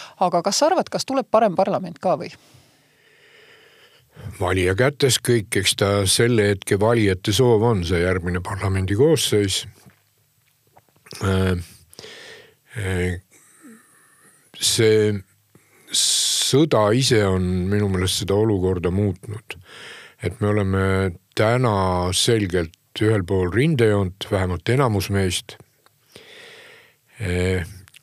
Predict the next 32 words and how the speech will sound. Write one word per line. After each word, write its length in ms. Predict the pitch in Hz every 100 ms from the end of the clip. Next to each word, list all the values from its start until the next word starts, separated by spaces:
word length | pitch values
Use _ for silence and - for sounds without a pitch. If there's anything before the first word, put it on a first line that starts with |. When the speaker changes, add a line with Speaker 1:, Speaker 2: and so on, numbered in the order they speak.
| -
Speaker 1:
Kui 140 | 190
me 80 | 185
ei 80 | 170
käi 200 | 180 170
teisel 240 | 175 175 156
pool 200 | 170 160
rindejoont 520 | 185 185 165 185 - 185
hääli 200 | 160 165
kalastamas, 480 | 160 175 - 202 160
tahtsid 280 | - - 117
Speaker 2:
Jah, 100 | 190
Speaker 1:
sa 60 | 160
öelda? 220 | 196 - - - - - 101
Speaker 2:
just. 420 | 104 87 - - - - - - - - - - _ -
Meie 920 | 98 107 110 107 104 101 98 98 98 101 - _ -
peaminister 720 | 139 147 113 110 98 - 104
on 140 | 101 101
olnud 380 | 110 107 90 -
tubli 460 | 151 165 127 113 107 - _ - - - - - -
ja 180 | 101 90
rääkinud 1000 | 117 117 - - 98 98 95 - - 95
nüüd 360 | 110 147 117 - -
tervele 680 | 117 120 104 98 95 95 92 92 - - 117 - - -
Euroopale 640 | 113 110 123 117 107 104
seda, 300 | 95 127 117
mida 220 | 95 90 98
Eesti 300 | 117 113 87
poliitikud 680 | 82 98 113 107 95 -
on 120 | 95 90
rääkinud 500 | 110 92 95 85 -
kolmkümmend 440 | 104 95 80 78
aastat. 540 | 123 156 - 120 -